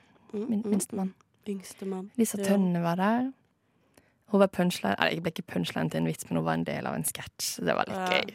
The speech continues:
Speaker 2: Så, ja. Ja. Nei, får du behov for å samle kjendiser i lister?
Speaker 1: Ja, litt.
Speaker 2: Ja.
Speaker 1: Eller, <laughs> det er litt sånn, mm, ja.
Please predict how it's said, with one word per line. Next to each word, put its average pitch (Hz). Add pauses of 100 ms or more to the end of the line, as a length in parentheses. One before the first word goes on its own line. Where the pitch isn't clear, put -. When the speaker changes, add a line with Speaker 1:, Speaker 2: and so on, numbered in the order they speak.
(120)
Speaker 2:
Så, - (200)
ja. - (720)
Ja. - (140)
Nei, 247 (320)
får 226
du 240
behov 226
for 220
å 214
samle 202
kjendiser 202
i 202
lister? 202 (460)
Speaker 1:
Ja, 233
litt. 294 (140)
Speaker 2:
Ja. 202
Speaker 1:
Eller, 277
<laughs> 403
det 240
er 269
litt 302
sånn, 208 (160)
mm, 220 (280)
ja. 190